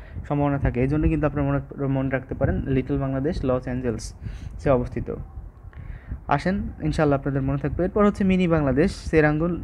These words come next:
সিঙ্গাপুর, এক ভদ্রলোকের ছবি আমি কা-, দেখতে পাচ্ছেন মিনি বাংলাদেশ in সিঙ্গাপুর,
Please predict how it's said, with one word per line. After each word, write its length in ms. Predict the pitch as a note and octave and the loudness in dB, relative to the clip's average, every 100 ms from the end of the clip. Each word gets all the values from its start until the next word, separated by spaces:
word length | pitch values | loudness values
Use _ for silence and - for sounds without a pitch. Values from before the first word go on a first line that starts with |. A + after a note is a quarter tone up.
| - | -6
সিঙ্গাপুর, 440 | E3 D3+ C3+ A#2 | -2 0 0 2
এক 140 | B2+ C#3 | 2 2
ভদ্রলোকের 540 | D#3 E3 E3+ D#3+ D#3+ | 0 4 6 6 4
ছবি 200 | D#3 D3 | 4 6
আমি 140 | D3 C#3+ | 4 4
কা-, 200 | C#3+ C#3 C#3 | 0 0 2
দেখতে 220 | C#3 C#3+ | 2 2
পাচ্ছেন 340 | B2+ B2+ D#3+ F#3 - - - - | 0 0 -2 -2 -6 -10 -10 -2
মিনি 220 | C3 C#3+ | 2 4
বাংলাদেশ 500 | D3 C#3+ C#3+ C#3 C#3 | 4 4 2 2 0
in 160 | D3+ F#3+ - - - - | -2 -2 -4 -6 -4 0
সিঙ্গাপুর, 460 | D#3 D3+ C#3+ - | 4 4 2 -6